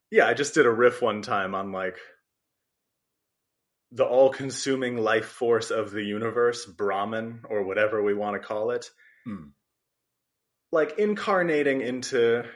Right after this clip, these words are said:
Speaker 1: human and animal and whatever other life is its way of going to an amusement park. And it just wants to embody and experience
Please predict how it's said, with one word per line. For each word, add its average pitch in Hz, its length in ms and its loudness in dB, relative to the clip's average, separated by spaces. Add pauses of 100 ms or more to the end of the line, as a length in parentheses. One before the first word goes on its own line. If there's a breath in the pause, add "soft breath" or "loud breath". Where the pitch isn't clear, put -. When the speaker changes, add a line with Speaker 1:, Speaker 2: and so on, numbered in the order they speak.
(240 loud breath)
Speaker 1:
human 127 520 -4
and 113 180 -2
animal 110 520 -2
and 98 120 -8
whatever 101 400 -2
other 95 240 -4
life 87 500 -6
is 120 180 -4
its 160 320 -6
way 127 180 4
of 113 140 -2
going 107 300 -2
to 104 180 -6
an 98 60 -4
amusement 92 640 -10
park. - 420 -10 (220)
And 143 160 -2
it 143 140 -4
just 135 220 -4
wants 113 320 -4
to 117 140 -4
embody 135 680 0
and 104 180 -6
experience 120 960 -6